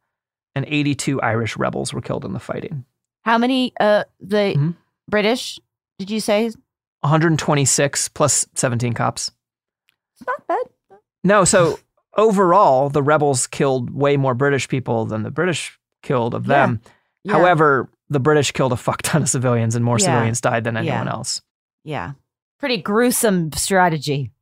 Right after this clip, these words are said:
Speaker 1: Yeah, absolutely. More than three thousand five hundred people were arrested, which,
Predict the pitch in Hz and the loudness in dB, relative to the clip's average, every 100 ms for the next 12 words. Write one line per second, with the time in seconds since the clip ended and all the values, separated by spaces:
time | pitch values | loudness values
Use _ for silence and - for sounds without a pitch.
0 | _ _ _ - 131 - _ - 127 - | _ _ _ -8 -8 -8 _ -12 -8 -6
1 | 60 58 60 120 113 _ _ _ _ _ | -6 -6 -6 -6 -8 _ _ _ _ _
2 | _ 160 233 294 277 - 196 214 208 175 | _ 4 4 4 2 2 0 2 4 4
3 | 156 147 143 135 131 123 135 123 120 113 | 4 4 4 4 2 2 -2 -2 0 2
4 | 113 - 117 120 117 - - | 0 -2 -4 -6 -4 -6 -8